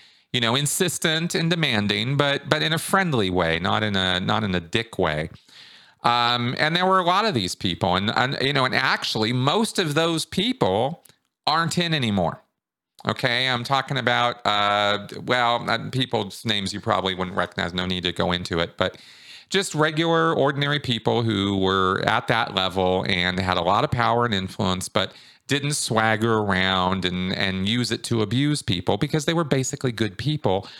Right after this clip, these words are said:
who were just trying to and believed in the mission of Scientology and trying to forward it, as opposed to your Marty Rathbans and your David Miscaviges and Tom Cruises who are all about themselves. They're all, they're in it for themselves.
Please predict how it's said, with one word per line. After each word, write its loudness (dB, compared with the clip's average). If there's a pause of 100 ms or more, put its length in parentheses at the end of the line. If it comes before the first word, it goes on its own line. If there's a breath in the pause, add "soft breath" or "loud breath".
(140 loud breath)
who 0
were 2
just -4
trying 0
to -2
and -2
believed 0
in 0
the 0
mission -2
of -4
Scientology -2
and -2
trying 0
to -2
forward -2
it, -8 (600 soft breath)
as 2
opposed 0
to 0
your 0
Marty 4
Rathbans 0
and -2
your 2
David 2
Miscaviges -2
and -4
Tom -2
Cruises -2
who 0 (280 loud breath)
are 2
all 2
about 0
themselves. 0
They're 4
all, 2
they're 0
in 2
it -2
for 0
themselves. -2